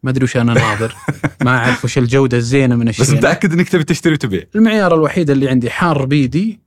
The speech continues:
Speaker 1: إني إذا حطيت إيدي عليه بعد ما يشب حار، وإني أجي بعد أربع، خمس ساعات إنه ما زال مشتعل. هذا المعيار اللي عندي واللي أقدر أشتغل.
Speaker 2: طيب، أنا خلينا برجع قبل،
Speaker 1: سهل.
Speaker 2: قبل. أنت خرجت، آه، تخصص إدارة أعمال، يعني، ما هو
Speaker 1: إيه.
Speaker 2: تخصص مثلًا فني ولا مهني ولا تعليمي ولا؟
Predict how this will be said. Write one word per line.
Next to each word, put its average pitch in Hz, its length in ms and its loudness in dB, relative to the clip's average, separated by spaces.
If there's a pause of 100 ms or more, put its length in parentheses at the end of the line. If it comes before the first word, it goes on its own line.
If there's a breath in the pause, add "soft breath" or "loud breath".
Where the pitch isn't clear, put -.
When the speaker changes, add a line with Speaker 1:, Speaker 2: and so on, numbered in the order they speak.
(360)
Speaker 1:
إني 143 200 4
إذا 147 100 0
حطيت 151 420 0
إيدي 120 200 2
عليه 123 180 0
بعد 120 240 0
ما 127 100 2
يشب 117 280 -4
حار، 254 260 -2
وإني 202 200 2
أجي 156 180 2
بعد 135 220 0
أربع، 123 200 0
خمس 123 180 -2
ساعات 143 340 -2
إنه 127 120 4
ما 120 120 2
زال 107 180 -2
مشتعل. - 480 -10
هذا 160 380 0
المعيار 127 640 0
اللي 120 140 0
عندي 117 280 0
واللي 117 240 0
أقدر 107 240 -6
أشتغل. - 260 -10 (380 loud breath)
Speaker 2:
طيب، 113 300 0
أنا 139 140 0
خلينا 165 320 0
برجع 131 340 0
قبل، 101 180 -2
Speaker 1:
سهل. 92 280 0
Speaker 2:
قبل. 73 160 -6 (500 loud breath)
أنت 131 180 -2
خرجت، 160 520 -2
آه، 95 760 -2
تخصص 143 420 -4
إدارة 139 260 -2
أعمال، 95 260 -2
يعني، 78 120 -4
ما 117 100 -2
هو 127 80 0
Speaker 1:
إيه. 104 80 -2
Speaker 2:
تخصص 107 500 -4
مثلًا 92 480 -2
فني 98 360 0
ولا 87 280 -4
مهني 90 340 -2
ولا 80 300 -6
تعليمي 85 500 -4
ولا؟ 71 300 -8